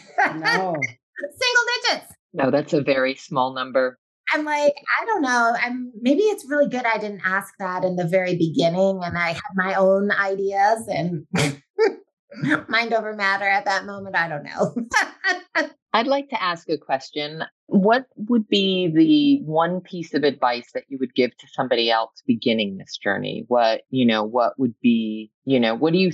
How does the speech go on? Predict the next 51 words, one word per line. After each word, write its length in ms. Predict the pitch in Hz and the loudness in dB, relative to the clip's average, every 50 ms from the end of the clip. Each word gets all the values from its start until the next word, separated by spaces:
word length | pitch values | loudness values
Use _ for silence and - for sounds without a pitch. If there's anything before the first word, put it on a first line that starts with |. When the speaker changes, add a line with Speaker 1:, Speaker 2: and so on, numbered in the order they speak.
| - _ | -4 _
Speaker 3:
what 180 | 160 165 175 | -4 -4 -2
do 60 | 180 202 | -2 -4
you 120 | 190 175 | -4 0
wish 240 | 156 151 139 - 139 | 0 0 0 0 0
you 260 | 135 131 139 143 143 | 2 2 2 2 0
knew 360 | 135 120 107 95 90 90 92 _ _ 117 | -4 -6 -8 -8 -10 -14 -18 _ _ -16
at 80 | 120 - | -14 -12
the 60 | - 104 | -8 -4
beginning 460 | 117 104 117 113 107 107 107 107 107 | -4 -2 0 0 0 -2 -4 -8 -10
of 60 | 107 - | -6 -2
your 180 | 110 110 107 | 0 0 0
journey 500 | 107 - 104 95 90 85 87 87 90 - - _ _ _ _ _ _ - | 0 0 -2 -2 -2 -4 -6 -10 -12 -16 -18 _ _ _ _ _ _ 0
that 140 | 120 120 - | 0 0 2
you 120 | 135 117 | 0 -2
could 180 | - - 151 - | -2 -4 -4 -2
share 240 | - 127 117 110 107 | 0 0 0 0 0
with 120 | 117 110 _ | -2 -6 _
somebody 380 | - 117 117 113 117 113 117 | -6 -4 -4 -4 -4 -6 -4
else? 200 | 117 113 113 139 _ _ _ _ | -4 -4 -4 -6 _ _ _ _
Speaker 2:
Yeah, 260 | - 226 233 240 240 - | -4 -2 0 0 0 -2
I 160 | - 247 254 254 | -2 -4 -2 0
would 200 | 277 294 294 294 | 0 -2 -2 -4
say 400 | - - 254 226 214 208 202 196 | -10 -6 0 2 2 2 2 2
that 280 | 185 185 180 175 170 - - - | 0 0 0 0 -2 -4 -8 -4
there 160 | 214 214 214 | 0 0 2
are 200 | 175 202 196 196 | 2 2 0 -2
so 520 | 190 - - _ - 214 220 226 240 240 240 | -6 -12 -16 _ -10 -2 0 2 2 4 2
many 300 | 240 247 247 254 254 254 | 0 0 -2 -4 -6 -6
roller 460 | 233 214 202 180 175 170 170 170 165 | -2 0 2 2 2 2 0 -2 -4
coasters 920 | - 160 160 156 160 147 139 - - 170 165 165 170 185 196 190 - _ _ _ _ - | -4 -4 -2 -2 -2 -4 -6 -6 -2 0 0 2 2 0 0 -2 -6 _ _ _ _ -2
and, 640 | 214 208 202 196 185 185 180 180 175 175 180 180 170 175 175 185 175 - - _ _ - | 0 2 2 2 2 2 0 0 -2 -4 -6 -8 -10 -12 -12 -16 -18 -20 -20 _ _ -4
you 200 | 226 240 214 214 | 0 2 2 4
know, 180 | 214 208 196 196 - | 2 2 0 -2 -4
keep 180 | - 262 247 254 254 | -8 -10 -10 -8 -4
your 400 | 247 240 226 220 220 214 208 - - - _ _ _ 220 | 0 2 2 2 2 2 0 -2 -6 -10 _ _ _ -2
emotions 680 | 220 208 196 190 190 190 190 185 233 226 214 214 196 - - _ - | -2 0 0 0 0 0 -2 -2 -4 -6 -8 -8 -10 -12 -16 _ 0
midway 1120 | 202 196 190 190 190 190 190 196 190 185 175 175 175 185 180 170 175 180 185 196 196 185 | 4 4 4 6 4 4 2 2 -2 -4 -10 -4 -2 0 0 2 0 0 -2 -4 -4 -6
so 60 | - 196 | -8 -6
your 160 | 185 185 175 | -4 -4 -4
highs 380 | - 185 180 180 185 185 175 | -2 -2 -2 -2 -2 -4 -4
don't 220 | - 196 190 196 196 | -2 -2 -2 -2 -2
get 180 | 202 196 - - | -6 -12 -12 -6
too 160 | - 208 196 | -4 -2 -2
high 220 | 190 185 190 185 | 0 0 -2 -2
and 100 | 180 180 | -2 -2
the 60 | 180 170 | -2 -2
lows 320 | 165 170 165 175 180 175 | 0 0 0 -2 -4 -4
don't 200 | - 190 180 175 | -4 -4 -4 -2
get 220 | 180 180 160 - | -2 -2 -2 -2
too 380 | - - - 196 202 202 196 185 | -4 -4 0 2 4 4 4 4
low. 520 | 180 170 160 160 175 202 233 269 311 339 | 2 2 2 2 2 0 0 0 -2 -4